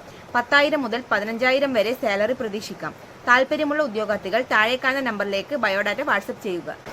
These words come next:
അടുത്തത് വരുന്ന കാഞ്ഞങ്ങാടാണ്. കാഞ്ഞങ്ങാട് ഓട്ടോമൊബൈൽ ഷോറൂമിലേക്കാണ്. ആ, സെയിൽസ് എക്സിക്യൂട്ടീവിനെ നിയമിക്കുന്നു. പ്ലസ് ടു യോഗ്യതയുള്ള മുപ്പത് വയസ്സിൽ താഴെ പ്രായം വരുന്ന ആൺകുട്ടികൾക്ക് അപേക്ഷിക്കാം. താല്പര്യമുള്ള ഉദ്യോഗാർത്ഥികൾ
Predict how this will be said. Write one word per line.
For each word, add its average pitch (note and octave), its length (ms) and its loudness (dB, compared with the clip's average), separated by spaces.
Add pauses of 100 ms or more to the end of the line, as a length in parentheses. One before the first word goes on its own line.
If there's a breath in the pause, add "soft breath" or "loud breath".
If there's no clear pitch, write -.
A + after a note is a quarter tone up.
(140)
അടുത്തത് A#3 320 -2
വരുന്ന D4+ 220 4
കാഞ്ഞങ്ങാടാണ്. B3 840 4 (120)
കാഞ്ഞങ്ങാട് C4 420 2
ഓട്ടോമൊബൈൽ C4 540 4
ഷോറൂമിലേക്കാണ്. G#3 1080 -2 (320 loud breath)
ആ, F#3+ 360 -4 (340)
സെയിൽസ് D4 420 2
എക്സിക്യൂട്ടീവിനെ C4+ 640 -2
നിയമിക്കുന്നു. G#3 520 -2 (320)
പ്ലസ് C4 280 2
ടു E4+ 60 0
യോഗ്യതയുള്ള C4 760 4
മുപ്പത് B3+ 400 0
വയസ്സിൽ C#4 300 2
താഴെ A#3+ 300 2
പ്രായം A#3+ 420 0
വരുന്ന A#3 240 0
ആൺകുട്ടികൾക്ക് G#3+ 600 0
അപേക്ഷിക്കാം. F#3+ 640 -2 (260)
താല്പര്യമുള്ള D4 560 4
ഉദ്യോഗാർത്ഥികൾ G#3+ 600 0